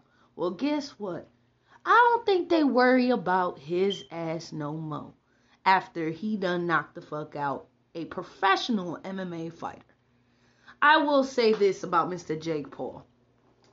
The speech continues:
Mister Jake Paul has not been fighting for a very long time. But his brother,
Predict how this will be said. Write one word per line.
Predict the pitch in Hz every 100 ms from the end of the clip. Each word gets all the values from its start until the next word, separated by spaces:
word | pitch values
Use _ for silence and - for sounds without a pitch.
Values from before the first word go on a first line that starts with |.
| _
Mister | 240 370 440 427 403
Jake | 240 285 277 226
Paul | - 269 240 - 143 - _ _ _ _
has | 233 233 208
not | 208 269 381 - 175
been | 165 302 330 294
fighting | - 262 262 214 180
for | 170 170 170
a | 135 156 156
very | - 277 294 277
long | 254 196 180 175
time. | 170 - - - - _ _ _ _ _ _ _
But | 180
his | 170 247 190
brother, | 165 190 302 539 480 294 240 254 -